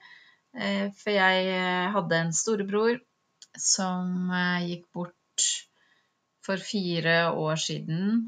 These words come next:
og han ble bare førtisyv år. Han, eh, hadde, strevde da,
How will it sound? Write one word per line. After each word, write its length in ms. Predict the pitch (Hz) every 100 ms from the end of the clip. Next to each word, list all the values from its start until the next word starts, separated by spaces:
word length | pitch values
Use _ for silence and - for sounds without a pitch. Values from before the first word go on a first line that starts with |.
| 240
og 80 | 190
han 300 | 175 170 170
ble 160 | 160
bare 320 | 160 160 151 151
førtisyv 480 | 160 180 165 180
år. 340 | 175 180 240 311 _ _ _ _ _ _ _ _ -
Han, 340 | 151 160 165
eh, 680 | 165 165 160 160 156 - 165
hadde, 360 | 175 160 165 165 180 180 180 175 175 180
strevde 420 | - 208 160 170
da, 120 | 208